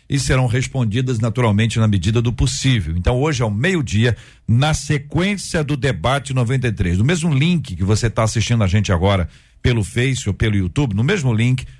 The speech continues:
você vai continuar assistindo e você vai acompanhar a entrevista. Já vamos ter aqui alguns temas pesados pra que ele venha se posicionar. É posicionamento público. Ele vai estar aqui diante das câmeras,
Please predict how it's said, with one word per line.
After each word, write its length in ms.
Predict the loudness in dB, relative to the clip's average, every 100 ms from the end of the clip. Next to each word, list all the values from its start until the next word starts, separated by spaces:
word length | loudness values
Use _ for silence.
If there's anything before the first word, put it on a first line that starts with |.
| _
você 300 | -2 0 0
vai 140 | 0 0
continuar 500 | 0 0 0 2 0
assistindo 680 | -2 -4 -2 0 0 0 -6 -10 -4
e 60 |
você 320 | 0 0 0
vai 140 | 0 0
acompanhar 480 | 0 -2 0 0 0
a 40 |
entrevista. 680 | 0 0 0 0 -2 -2 -4 -6 -20 -4
Já 160 | 0 2
vamos 320 | 2 0 -2
ter 160 | 0
aqui 240 | -2 -2 0
alguns 520 | 0 0 0 -2 -2
temas 540 | 0 0 2 0 -4
pesados 880 | -6 -2 0 0 0 0 -2 -4 -8
pra 180 | -4 -4
que 140 | -2
ele 140 | -2 -2
venha 300 | 0 0 0
se 120 | -2
posicionar. 720 | -2 -2 0 0 2 0 -2 -12 _ _ -8
É 120 | -4
posicionamento 680 | 0 0 0 0 0 -2 -4
público. 640 | -2 0 0 -2 -4 -6 -12 -20 _ _ _ -8
Ele 220 | -2 0
vai 220 | 2 2 0
estar 220 | 0 -2
aqui 220 | 0 -2
diante 320 | 0 0 0
das 220 | -2 -2
câmeras, 760 | -2 0 2 0 0 -2 -6